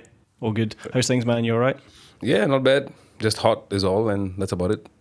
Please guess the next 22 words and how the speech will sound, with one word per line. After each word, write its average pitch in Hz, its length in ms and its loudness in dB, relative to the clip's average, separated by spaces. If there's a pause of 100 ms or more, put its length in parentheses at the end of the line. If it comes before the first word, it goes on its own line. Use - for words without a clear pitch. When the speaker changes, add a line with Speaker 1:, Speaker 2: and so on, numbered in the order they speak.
(420)
Speaker 1:
<laughs> - 580 -2 (920)
All 95 160 0
right. 104 240 0 (160)
Um, 123 400 2 (560)
so 135 400 0 (560)
for - 440 0
anyone 156 440 2
that 107 160 0 (140)
maybe 107 400 0
hasn't 104 460 -2 (800)
come 117 180 0
across - 540 -2
you 107 400 0
or, 98 120 0
or 101 220 -2
heard 110 400 -2
you, 101 300 -2 (320)
um, 107 480 0 (240)
how - 180 -2
would 131 240 0
you 117 80 0
des-, - 480 -8